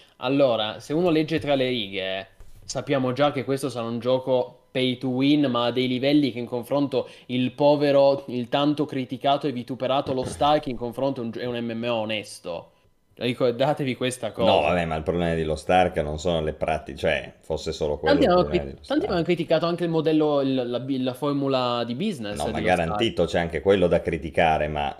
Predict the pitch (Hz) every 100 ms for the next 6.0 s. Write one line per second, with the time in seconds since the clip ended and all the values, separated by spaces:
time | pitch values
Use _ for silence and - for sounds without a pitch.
0 | - 73 71 80 80 - 78 76 76 73
1 | - - 82 76 67 67 67 - 67 73
2 | 73 76 73 73 73 76 78 82 71 85
3 | 98 123 120 117 117 113 113 107 104 107
4 | 95 104 104 80 78 87 85 78 73 80
5 | 80 78 76 76 78 78 78 73 69 67